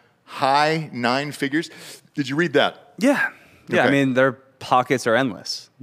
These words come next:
Speaker 2: It's the Saudis.
Speaker 1: Why not take the money? So I look at D J's contract, for example, and
Speaker 2: Because they will
Speaker 1: I, I,
Speaker 2: own you.
Speaker 1: I, I understand that. But if you look at the contract that he signed, and I believe it was a hundred forty-five million, am
Speaker 2: I think
Speaker 1: I
Speaker 2: a hundred thirty-three.
Speaker 1: Hundred thirty-three. Okay.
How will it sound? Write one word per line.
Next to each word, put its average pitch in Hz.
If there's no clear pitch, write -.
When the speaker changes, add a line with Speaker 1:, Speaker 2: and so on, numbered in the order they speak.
Speaker 2:
It's 107
the -
Saudis. 113
Speaker 1:
Why 165
not 190
take 165
the 151
money? 90
So -
I 156
look 185
at 170
D 160
J's 147
contract, 113
for 113
example, 104
and 113
Speaker 2:
Because 143
they 143
will 131
Speaker 1:
I, -
I, 156
Speaker 2:
own 170
you. 90
Speaker 1:
I, 123
I 117
understand 131
that. 78
But 127
if 127
you 151
look 175
at 208
the 208
contract 170
that 139
he 120
signed, 98
and 113
I -
believe 127
it -
was 135
a 123
hundred 127
forty-five 131
million, 139
am 135
Speaker 2:
I 120
think 104
Speaker 1:
I -
Speaker 2:
a -
hundred 110
thirty-three. 92
Speaker 1:
Hundred 113
thirty-three. 101
Okay. 98